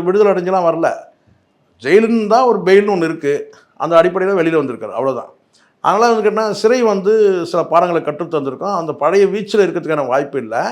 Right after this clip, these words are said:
ஆம், அப்படி ஒரு வேளை வந்து மீண்டும் அவர் வந்து பேசினாலும் மீண்டும் வழக்கு பா-, பாயும்ல. இது வந்து ஒரு விஷயம் பிரபா. ஆ, சவுக்கு சங்கர்ன்றது ஒரு தனி மனிதன், ஃபெலிக்ஸ் ஜெரால்டு ஒரு தனி மனிதன்,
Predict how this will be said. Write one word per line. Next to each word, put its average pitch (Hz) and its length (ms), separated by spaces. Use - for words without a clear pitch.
ஆம், 196 640
அப்படி 190 300
ஒரு 240 200
வேளை 254 180
வந்து 220 260
மீண்டும் 240 480
அவர் 208 120
வந்து 196 240
பேசினாலும் 202 600
மீண்டும் 277 300
வழக்கு 226 300
பா-, 151 480
பாயும்ல. 143 420
இது 151 220
வந்து 233 220
ஒரு 151 120
விஷயம் 160 400
பிரபா. 113 260
ஆ, - 80
சவுக்கு 226 640
சங்கர்ன்றது 202 640
ஒரு 214 200
தனி 180 180
மனிதன், 135 340
ஃபெலிக்ஸ் 233 360
ஜெரால்டு 196 340
ஒரு 202 140
தனி 165 180
மனிதன், 127 340